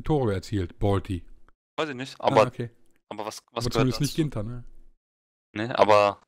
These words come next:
Speaker 1: Den wollt's ja nicht mehr haben, ne?
Speaker 2: Nö, will ich auch immer noch nicht haben, weil er schlecht ist.
Speaker 1: Ja, ja.
Speaker 2: Aber, aber nach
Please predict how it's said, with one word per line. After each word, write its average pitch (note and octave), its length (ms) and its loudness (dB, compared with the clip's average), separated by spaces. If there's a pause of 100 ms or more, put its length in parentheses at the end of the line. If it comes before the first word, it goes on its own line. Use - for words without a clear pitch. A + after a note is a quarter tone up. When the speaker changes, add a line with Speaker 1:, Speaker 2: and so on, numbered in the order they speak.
Speaker 1:
Den A2+ 120 -4
wollt's A#2+ 180 -2
ja C#3 80 0
nicht C3+ 100 0
mehr C3+ 120 -2
haben, B2+ 200 -2
ne? A2+ 200 -10 (340)
Speaker 2:
Nö, C3 200 -8 (320)
will G#2+ 160 0
ich G#2 80 0
auch A2+ 100 6
immer B2 140 0
noch G#2 80 -12
nicht F#2+ 100 -18
haben, G2+ 100 -16
weil G2 100 -14
er F#2 60 -14
schlecht A#2+ 300 -12
ist. - 240 -16 (260)
Speaker 1:
Ja, C3+ 160 -2
ja. G#2+ 240 -6
Speaker 2:
Aber, A#2 280 0
aber A2 360 -6 (480)
nach G#2 200 -2